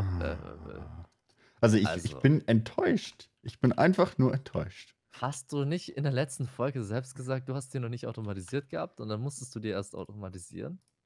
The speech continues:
Speaker 2: Aber ich hab sie dann immer vor ein paar Sekunden automatisiert, oder? Hab ich das? Nö, ich hab sie immer noch nicht
Speaker 1: Ach so.
Speaker 2: automatisiert.
Speaker 1: Ach so? Ich bin enttäuscht. Ach so.
Speaker 2: Ja, okay, du bist zu Recht enttäuscht.
Speaker 1: So, das kommt davon. Also erst mich <laughs> hin und dann sowas.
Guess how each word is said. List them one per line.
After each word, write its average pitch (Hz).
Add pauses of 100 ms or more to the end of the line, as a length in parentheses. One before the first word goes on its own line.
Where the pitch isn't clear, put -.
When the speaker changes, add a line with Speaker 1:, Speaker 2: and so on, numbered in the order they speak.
(140)
Speaker 2:
Aber 110
ich 135
hab 131
sie -
dann 117
immer 120
vor 117
ein 107
paar 110
Sekunden 143
automatisiert, 156
oder? - (120)
Hab 98
ich -
das? - (440)
Nö, 110
ich 110
hab 143
sie 165
immer 185
noch 214
nicht 196
Speaker 1:
Ach 190
so. 208
Speaker 2:
automatisiert. 214
Speaker 1:
Ach 185
so? 208 (1500)
Ich 143
bin 208
enttäuscht. 165 (400)
Ach 277
so. -
Speaker 2:
Ja, 120
okay, 117
du 117
bist 127
zu 123
Recht 117
enttäuscht. 95 (800)
Speaker 1:
So, 101
das 104
kommt 120
davon. 87
Also 80
erst 151
mich 147
<laughs> -
hin 185
und 170
dann 151
sowas. 120